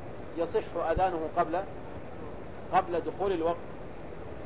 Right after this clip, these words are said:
وما عداه فإنه لا يصح. فمثلا لو تؤذن للظهر قبل الوقت لا يصح، والعصر لا يصح، والمغرب كذلك لا يصح، والعشاء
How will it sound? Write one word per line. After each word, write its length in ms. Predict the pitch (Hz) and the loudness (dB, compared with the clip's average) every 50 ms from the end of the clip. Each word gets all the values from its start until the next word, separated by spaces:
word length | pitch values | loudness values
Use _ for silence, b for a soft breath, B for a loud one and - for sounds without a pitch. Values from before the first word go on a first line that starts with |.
| - - - - - - - - - - - - - 131 | -8 -8 -8 -8 -8 -8 -8 -8 -8 -8 -8 -4 -2 -2
وما 260 | 156 175 185 180 156 | 0 0 0 0 0
عداه 380 | 143 160 156 190 196 196 165 156 175 196 208 - - - - - - - - - - - - - - - - - - - - - - - - | 0 0 2 4 4 4 2 2 0 -2 -2 -4 -6 -8 -10 -10 -10 -10 -10 -8 -8 -8 -8 -8 -8 -10 -8 -8 -8 -8 -8 -8 -8 -8 -4
فإنه 340 | - 165 202 202 190 175 170 | -4 -2 -2 0 2 2 4
لا 160 | 165 156 139 | 4 4 4
يصح. 160 | 120 104 - - - - | 2 0 -4 -8 -8 -6
فمثلا 320 | 143 156 196 190 170 156 151 | -4 -2 0 0 0 2 2
لو 100 | 165 165 | 2 2
تؤذن 480 | - 180 175 196 190 190 175 160 151 | 4 4 2 2 2 2 -2 0 0
للظهر 340 | 147 151 147 196 180 180 220 - - | 0 0 2 2 2 2 2 2 0
قبل 100 | 175 170 | 0 2
الوقت 340 | 165 175 196 196 - - - | 4 6 6 4 4 2 0
لا 100 | 170 165 | 0 2
يصح، 220 | 147 131 - 107 - - - - - - - - - - - - - - | 2 0 -2 -6 -8 -8 -10 -10 -10 -10 -10 -10 -10 -10 -10 -8 -2 2
والعصر 400 | 147 156 151 165 196 196 - 208 | 2 4 4 4 4 4 2 2
لا 240 | 185 180 170 165 156 | 2 4 4 4 4
يصح، 200 | 143 - 123 - - - - - - - - - - - - - - | 2 0 -4 -6 -8 -8 -8 -8 -8 -8 -8 -8 -8 -8 -8 -2 2
والمغرب 480 | 143 165 175 185 202 190 175 180 180 165 - - | 2 2 4 4 2 2 2 2 0 0 0 0
كذلك 260 | 170 185 185 180 139 151 | 2 2 2 2 2 2
لا 120 | 160 160 | 2 2
يصح، 160 | 143 - 127 - - 135 | 0 0 -2 -6 -4 -4
والعشاء 500 | 151 156 - 165 147 - 180 190 202 | -4 -2 -4 -2 0 2 4 4 4